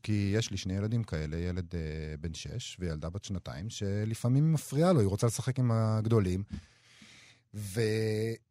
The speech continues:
ספר שמראה את האהבה שנאה הזאת, היא מאוד מאוד יפה, ואת המעברים, אה, בין קרבה לרצון להרחיק מאוד יפה.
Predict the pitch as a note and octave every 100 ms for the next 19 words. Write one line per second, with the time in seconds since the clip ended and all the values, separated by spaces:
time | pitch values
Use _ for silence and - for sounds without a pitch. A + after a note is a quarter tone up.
0 | _ _ _ _ _ _ _ _ - A2
1 | B2 G3 F#3+ D3 B2 A#2+ A#2+ C3 A2 G#2
2 | G#2 G#2+ G#2 C#3+ - C3+ A#2+ G#2 A2+ B2
3 | A2 F#2+ F#2 F2+ F2+ G2 G2+ F#2 F2+ -
4 | F#2 F#2 F2 F#2 F2+ E2 E2+ F2 G2+ G2
5 | F2+ E2+ F#2 F2+ - D#2+ D#2+ F2+ G2+ F2+
6 | D#2+ - F#2 F#2 E2+ D#2 - F2+ E2+ E2
7 | D#2 D#2 - F2